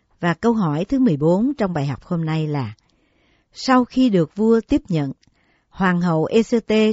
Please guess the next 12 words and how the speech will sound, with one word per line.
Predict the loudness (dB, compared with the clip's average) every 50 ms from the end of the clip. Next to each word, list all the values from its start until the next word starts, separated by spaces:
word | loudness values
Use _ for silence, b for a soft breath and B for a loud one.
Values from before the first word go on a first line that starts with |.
| -2 _
trình | -2 0 0 0 0 0
bày | -2 -2 0 -2 -2 -4
với | -2 -2 -2 -2
vua | 0 0 0 0 0 0
điều | 0 -2 -2 -2
gì? | -4 -6 -6 -8 -8 -12 _ _ _ _ _ _ _ _ _ _ _ _ _ _ _ _ _ _ _ _ _ _ _ _ _ _ _ _ _ _ _ _ _ _ _ _ _ _ _ _ _ _
Sách | -6 -4 -4 -4
Ê-sê-tê | -2 -2 -2 -2 -2 -4 -4 -2 -2 -4 -2
chương | -2 -4 -4 -2 -2
năm | -2 -2 -2 -2 -2 -2
câu | -4 -4 -2
bốn | 0 2 2 2 2 0